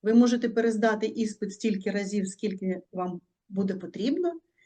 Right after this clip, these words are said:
І як тільки ви здас-, дасте вірну відповідь на вісімдесят відсотків питань, не зволікайте і пишіть нам на нашу електронну адресу.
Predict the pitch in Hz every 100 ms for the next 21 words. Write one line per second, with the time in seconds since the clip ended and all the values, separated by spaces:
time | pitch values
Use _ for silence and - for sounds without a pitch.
0 | _ _ _ 247 294 349 - 392 330 302
1 | 285 302 269 233 220 269 - - 214 277
2 | - 285 240 247 233 226 233 240 202 202
3 | 208 208 214 247 - 202 208 196 202 214
4 | 220 196 208 190 - 240 359 415 415 -
5 | - 202 196 202 196 214 294 339 311 254
6 | 214 196 262 277 - 170 175 180 190 233
7 | - 170 160 - 196 202 202 185 160 -